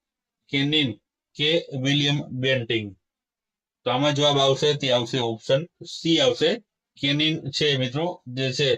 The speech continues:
કેનિંગ નહીં આવે, કેનિન આવશે. કેનિન છે મિત્રો, તે અઢારસો સત્તાવન ના સંગ્રામમાં ભારતના વાઇસરોય ત્યારે પદ ઉપર રહેલા હતા. ત્યારબાદ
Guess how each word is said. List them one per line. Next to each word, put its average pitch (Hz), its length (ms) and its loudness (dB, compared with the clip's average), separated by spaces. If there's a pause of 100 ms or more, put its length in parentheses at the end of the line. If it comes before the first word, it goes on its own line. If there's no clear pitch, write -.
(500)
કેનિંગ 143 360 0
નહીં 156 180 0
આવે, 160 140 4
કેનિન 143 380 0
આવશે. 120 280 2
કેનિન 147 440 -2
છે 151 160 0
મિત્રો, 143 280 0
તે 135 140 0 (340)
અઢારસો 135 540 2
સત્તાવન 139 560 0
ના 139 180 2
સંગ્રામમાં 123 600 0
ભારતના 117 600 2 (420)
વાઇસરોય 120 520 0
ત્યારે 127 260 4
પદ 120 220 0
ઉપર 113 220 0
રહેલા 113 380 2
હતા. 139 220 2 (280)
ત્યારબાદ 127 380 2